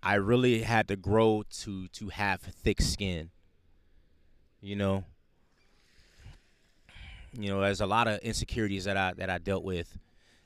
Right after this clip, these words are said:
And, uh, another one that's, that's, like, more recent, like, we can talk about now is something I'm pretty insecure about, like, now is my hair. You know, I,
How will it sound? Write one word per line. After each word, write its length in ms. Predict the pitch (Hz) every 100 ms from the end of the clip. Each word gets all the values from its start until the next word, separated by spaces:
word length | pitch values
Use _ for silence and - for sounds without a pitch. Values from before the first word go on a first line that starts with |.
| -
And, 140 | 113 113
uh, 320 | 110 110 113 -
another 400 | 113 123 127 123
one 400 | 117 117 120 104
that's, 400 | 113 104 - - 120
that's, 360 | 117 - - 107 120 117
like, 220 | 120 113 117
more 300 | 127 135 113
recent, 480 | 113 156 - 87 - _ _ - - -
like, 280 | 107 110 -
we 100 | 120
can 120 | 107
talk 200 | 131 117
about 340 | 113 110 104 92
now 360 | 104 123 98
is 480 | - 104 98 95 - _ _ _ _ _ _ _ _ -
something 320 | 160 175 170
I'm 120 | 160
pretty 260 | 170 156 143
insecure 420 | 139 135 143 127
about, 400 | 120 117 113 - 107
like, 280 | 104 98 - 107
now 400 | 113 107 78 82 -
is 440 | 110 101 92 -
my 200 | 98 90
hair. 360 | 85 143 87 82 - _ _ - - _ _ _ _ _ - _ _ -
You 80 | 101
know, 180 | 101 104
I, 580 | 104 104 104 104 104